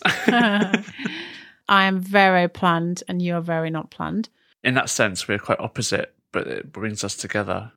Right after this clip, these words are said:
Speaker 2: By the way, your share, um, cracks always.
Speaker 1: Oh, I think you're saying my fly's undone.
Speaker 2: No, your share.
Speaker 1: It'll be okay. It makes it sound like we're in an old little cottage.
Speaker 2: Of course. Um,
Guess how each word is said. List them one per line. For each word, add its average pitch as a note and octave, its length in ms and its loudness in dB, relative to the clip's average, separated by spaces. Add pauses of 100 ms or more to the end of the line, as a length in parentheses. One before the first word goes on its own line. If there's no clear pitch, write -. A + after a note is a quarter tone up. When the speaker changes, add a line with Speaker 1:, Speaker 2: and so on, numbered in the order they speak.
(140)
Speaker 2:
By G#3 80 4
the F#3+ 100 4
way, F3+ 220 6
your G3+ 100 4
share, G#3 680 2
um, G3+ 180 -2
cracks - 400 -2
always. G#3+ 400 -2 (140)
Speaker 1:
Oh, C#3+ 100 6
I A#2 60 4
think D#3 80 -6
you're C3+ 100 -2
saying B2+ 160 -6
my A2+ 80 -4
fly's C3+ 380 -2
undone. G#2 420 -4 (680)
Speaker 2:
No, A3+ 300 4
your G#3+ 160 2
share. G3+ 560 4 (280)
Speaker 1:
It'll F3 140 2
be A#2+ 80 6
okay. G#2 420 4
It E2+ 60 -16
makes D3 220 2
it - 20 -2
sound C3 200 4
like G2+ 140 -2
we're C3 80 0
in B2 60 2
an A#2+ 100 2
old A#2 160 4
little A2+ 160 0
cottage. - 640 -4
Speaker 2:
Of G3 100 -10
course. - 260 -10 (360)
Um, C#4 500 6